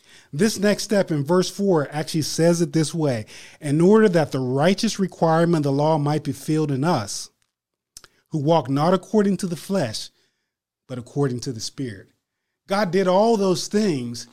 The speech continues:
because he intended us to actually walk by what's called the Spirit and not actually walk by the flesh.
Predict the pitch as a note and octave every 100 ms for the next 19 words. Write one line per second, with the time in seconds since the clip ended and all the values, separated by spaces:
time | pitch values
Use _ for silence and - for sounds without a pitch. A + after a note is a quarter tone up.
0 | _ _ _ D#3 E3+ - G#3 F#3 D3 -
1 | A3+ A#3+ F3 D#3 C#3+ - - _ - D#3+
2 | D3 D3+ B2 D3+ G3+ G3+ - C#3 C#3+ D3
3 | - E3 D#3+ B2 B2+ A#2 - - _ -
4 | - - - A3+ D#3 A2 A#2 - - _
5 | - B2+ D#3+ D#3+ D3+ D3+ C3 C#3+ C#3+ C#3
6 | B2 A#2 C3+ A#2 F#2+ -